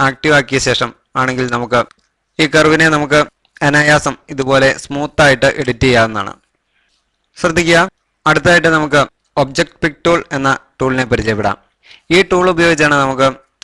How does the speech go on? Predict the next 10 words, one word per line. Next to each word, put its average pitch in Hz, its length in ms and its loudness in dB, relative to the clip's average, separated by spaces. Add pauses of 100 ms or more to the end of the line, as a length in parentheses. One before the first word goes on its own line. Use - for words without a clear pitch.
(380)
Corel 143 320 2
photo 135 320 0
പെയിന്റിൽ 139 340 -2
ക്രിയേറ്റ് 131 300 0
ചെയ്ത 123 120 2 (240)
ഓരോ 131 240 2
ഒബ്ജക്റ്റിനെയും 120 500 -6
നമുക്ക് 117 240 -4 (880)
select 151 340 0
ചെയ്യുന്നതും 143 380 0